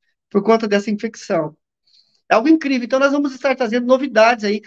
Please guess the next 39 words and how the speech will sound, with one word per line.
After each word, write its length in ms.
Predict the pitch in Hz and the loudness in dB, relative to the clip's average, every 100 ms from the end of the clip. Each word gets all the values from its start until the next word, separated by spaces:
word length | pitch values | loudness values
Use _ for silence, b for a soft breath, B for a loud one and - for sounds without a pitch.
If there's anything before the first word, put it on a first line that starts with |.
| b | b
Nós 100 | - | -10
começamos 340 | 214 262 262 285 | -4 -2 -2 -4
a 20 | |
escrever 300 | 277 262 262 | -4 -4 -2
junto 280 | 214 269 269 | -2 -4 -6
esse 120 | 240 | -6
relatório 340 | 226 214 226 | -2 -2 -2
do 40 | 214 | -2
caso 220 | 214 196 | -2 -2
Magé, 520 | 170 156 226 226 160 B B B _ | -6 -2 0 0 -2 B B B _
porque 180 | 214 269 | -2 2
eu 80 | 277 | 2
tenho 140 | 285 | 0
a 60 | 285 | 0
pesquisa 360 | 269 269 262 | -2 -2 -6
de 120 | 262 | -6
campo. 520 | 269 254 240 233 277 294 b b _ _ | -2 2 2 0 -6 -12 b b _ _
Inclusive, 520 | 254 320 226 180 330 | -2 2 2 4 2
a 200 | - 262 | 2 2
outra 220 | 349 392 | 2 0
coisa, 440 | 349 302 302 214 - _ - | -4 0 0 -2 -10 _ -18
O 60 | 208 | -4
Flávio 340 | 262 285 - | 2 2 2
tem 100 | 339 | -2
uma 160 | 339 320 | 2 4
live 360 | 254 294 285 | 4 2 -2
que 80 | 269 | -2
nós 120 | 254 | -2
fizemos 360 | 254 220 262 226 | 0 0 0 0
junto 280 | 247 294 254 | -2 -2 -4
aí, 120 | 240 | -6
linda, 400 | 254 254 320 320 | -4 2 2 0
sobre 180 | 277 240 | -8 -6
o 40 | |
caso 220 | 226 226 | -2 -2
Magé. 380 | 214 190 185 262 B B B | -2 -2 -2 -4 B B B
O 60 | 220 | -4
primeiro 360 | 294 285 359 | 0 2 2
canal 720 | 415 415 330 277 262 277 359 | 2 2 2 4 4 4 2